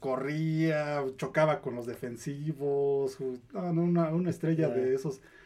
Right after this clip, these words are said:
Speaker 1: de esos vikingos
Speaker 2: Sí,
Speaker 1: de
Speaker 2: de
Speaker 1: Minnesota.
Speaker 2: Minnesota.
Speaker 1: Estuvo ahí, este, en algún momento en el que no estuvo Frank Tarkenton en, en Minnesota, él fue el titular. Él era el titular en ese equipo de, del primer Super Bowl de,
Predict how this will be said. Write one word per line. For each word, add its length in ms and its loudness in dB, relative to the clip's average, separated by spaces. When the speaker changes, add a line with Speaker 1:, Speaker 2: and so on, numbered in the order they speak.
Speaker 1:
de 100 2
esos 180 0
vikingos 380 -2
Speaker 2:
Sí, 60 4
Speaker 1:
de 40 4
Speaker 2:
de 60 0
Speaker 1:
Minnesota. 640 0
Speaker 2:
Minnesota. 280 4
Speaker 1:
Estuvo 380 -2
ahí, 300 0
este, 560 -6
en 400 -4
algún 240 -2
momento 260 -2
en 60 -2
el 140 -8
que 80 -4
no 80 -4
estuvo 340 -2
Frank 260 -4
Tarkenton 640 -8
en, 180 -14
en 80 0
Minnesota, 460 -2
él 80 -2
fue 120 0
el 60 -4
titular. 440 -4
Él 420 -8
era 140 -4
el 80 -8
titular 420 -6
en 100 -8
ese 140 -10
equipo 400 -10
de, 300 -12
del 160 -12
primer 260 -6
Super 320 -10
Bowl 260 -2
de, 220 -8